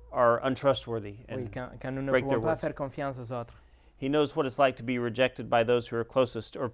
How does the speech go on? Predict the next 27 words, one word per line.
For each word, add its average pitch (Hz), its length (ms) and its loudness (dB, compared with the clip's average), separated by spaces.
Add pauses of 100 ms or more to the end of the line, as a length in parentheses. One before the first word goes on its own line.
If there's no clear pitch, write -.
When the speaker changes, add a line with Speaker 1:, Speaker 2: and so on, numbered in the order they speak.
(140)
Speaker 1:
people 143 280 -2
who 123 100 -4
he's 127 380 -6
invested 131 580 4
in. 113 160 -4 (260)
Speaker 2:
Ouais, 107 300 -8
comment 139 220 -6
il, 127 480 -6
comment, 131 420 -6
comment 139 200 -10
il, 127 320 -6 (380)
il 151 300 -4
sait 170 240 -2
c'est 156 140 -8
ce - 80 -12
que - 80 -12
ça 135 100 -8
veut 131 80 -4
dire 135 180 -4
être 135 240 -6
rejeté 131 560 -6
par 127 220 -4
les 123 200 -4
gens 139 280 -6
qu'il 127 220 -10
a 127 400 -6
investis. 127 760 -8